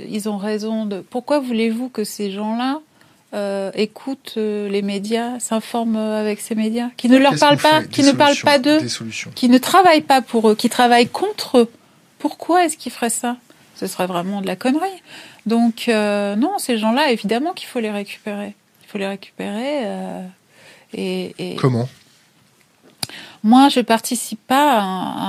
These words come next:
Speaker 1: un média dont l'ambition est de devenir, euh, le lieu, euh, tendance, euh, pour les bobos, euh, euh, parisiens. Notre vra-, notre véritable ambition, c'est vraiment de parler, euh, aux ruraux, de parler aux banlieues, de,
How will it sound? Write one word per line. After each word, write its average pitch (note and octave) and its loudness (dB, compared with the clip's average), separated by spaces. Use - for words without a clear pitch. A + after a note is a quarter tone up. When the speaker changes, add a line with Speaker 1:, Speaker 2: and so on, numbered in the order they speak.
Speaker 1:
un F#3+ -4
média G3+ -4
dont G#3+ -4
l'ambition G3+ -4
est G#3+ -4
de F#3+ -6
devenir, G#3 -4
euh, F#3 -6
le G3+ -4
lieu, A3 -4
euh, G3 -6
tendance, A3 -4
euh, F#3+ -4
pour F#3+ -10
les G3 -4
bobos, G#3 -4
euh, F#3 -6
euh, F3+ -10
parisiens. G3 -6
Notre G#3 -6
vra-, G#3+ -6
notre G#3+ -2
véritable A#3+ 0
ambition, A3+ -4
c'est A#3 -6
vraiment G3+ -4
de A3 -4
parler, G3+ -6
euh, G3+ -10
aux G#3+ 2
ruraux, A3 2
de B3+ -6
parler G#3 -2
aux G3+ 0
banlieues, A#3 0
de, G3+ -4